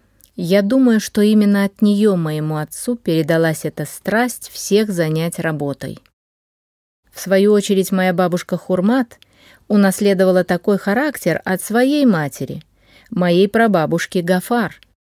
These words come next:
о которой все отзывались как об очень строгой и властной женщине. Дядя рассказывал, что когда она крутила кому-нибудь из детей уши, то крик был слышен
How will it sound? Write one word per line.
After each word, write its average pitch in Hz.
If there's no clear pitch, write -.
о 180
которой 190
все -
отзывались 180
как -
об 165
очень 170
строгой 202
и -
властной 165
женщине. 147
Дядя 208
рассказывал, 151
что -
когда 165
она 160
крутила 175
кому-нибудь 165
из 151
детей 160
уши, 170
то 190
крик 247
был 202
слышен 185